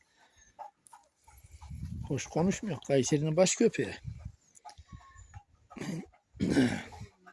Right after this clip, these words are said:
Değil mi lan? Evet diyor.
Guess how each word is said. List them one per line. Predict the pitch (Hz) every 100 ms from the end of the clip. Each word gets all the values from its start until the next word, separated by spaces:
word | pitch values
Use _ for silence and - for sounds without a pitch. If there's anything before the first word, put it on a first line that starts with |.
| _ - -
Değil | 147 190
mi | 233
lan? | 240 - _ - - _ _ - - - _ _ - _ _ - - _ _ - - _ _ - 185 - - 175 - -
Evet | 127 165 170 -
diyor. | 117 104